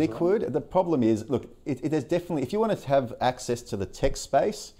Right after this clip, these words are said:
Speaker 2: i-, in the pre-market area a-, and you have no way of doing it, then this is not a bad vehicle
Speaker 1: Okay.
Speaker 2: to go about things. You're basically outsourcing the portfolio management to a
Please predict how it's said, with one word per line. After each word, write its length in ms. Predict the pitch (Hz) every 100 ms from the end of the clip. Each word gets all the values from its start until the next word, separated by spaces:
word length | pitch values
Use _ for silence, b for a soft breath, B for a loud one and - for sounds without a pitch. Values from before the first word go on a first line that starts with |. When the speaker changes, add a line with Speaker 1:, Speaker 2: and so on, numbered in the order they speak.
| b b b -
Speaker 2:
i-, 40 |
in 260 | 107 110 98
the 80 |
pre-market 800 | 87 - 123 113 107 120 120 117
area 460 | 107 117 123 120 117
a-, 140 | 95 92
and 100 | 92
you 100 | 95
have 120 | 90
no 220 | 92 101
way 220 | 95 95 90
of 100 | 85
doing 280 | 101 113
it, 100 | 139
then 100 | 101
this 160 | 95 92
is 100 | 92
not 160 | 90 87
a 40 |
bad 320 | 73 85 80
vehicle 520 | 76 80 78 80 78 - b 214
Speaker 1:
Okay. 80 | -
Speaker 2:
to 80 | 92
go 200 | 85 82
about 380 | 80 80 78 -
things. 180 | 73
You're 100 | 87
basically 440 | 101 107 104 90 90
outsourcing 720 | 110 101 - - 87 82 85
the 60 | 78
portfolio 580 | - 80 - 82 82
management 460 | 80 80 80 80 78
to 180 | - 78
a 160 | 76